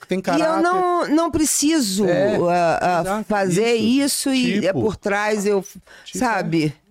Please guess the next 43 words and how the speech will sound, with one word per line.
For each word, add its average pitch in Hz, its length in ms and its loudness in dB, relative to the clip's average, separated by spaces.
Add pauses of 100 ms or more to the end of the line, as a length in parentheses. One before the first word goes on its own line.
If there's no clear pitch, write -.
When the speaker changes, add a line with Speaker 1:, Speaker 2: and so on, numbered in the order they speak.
(120)
Speaker 2:
acabar. 160 640 -2 (300)
Speaker 1:
É. 349 40 -2
Speaker 2:
Não, 403 220 0
eu 262 160 2
brigo 254 540 0
mesmo, 240 340 2
é 247 60 0
o 247 40 -4
que 285 80 -8
eu 285 60 -2
falo, 254 300 -2
eu 220 60 -2
brigo 220 380 -4
pelo 185 220 -2
Chacrinha, 180 720 -2
Speaker 1:
É. 151 60 -16 (340)
Speaker 2:
eu 190 80 0
brigo 202 480 -4
pelos 170 420 -4
meus 202 480 0
amigos. 165 880 0 (460)
Eu 262 140 -2
brigo, 285 460 0 (100)
eu 220 100 -2
defendo 320 460 -2
meus 180 220 0
amigos. 170 280 0
Eles 233 200 0
às 240 180 -2
vezes 254 160 -2
tão 302 100 -2
errados. 220 400 -2
Eu 165 80 0
vou 185 140 0
lá, 226 140 0
puxo - 260 -12
a 170 40 -4
orelha, 190 280 -2 (240)
falo 190 340 -2 (120)
um. 147 40 -12 (200)
"Porra, 202 280 0
caralho." 131 440 -10 (120)
Speaker 1:
É. 139 200 -14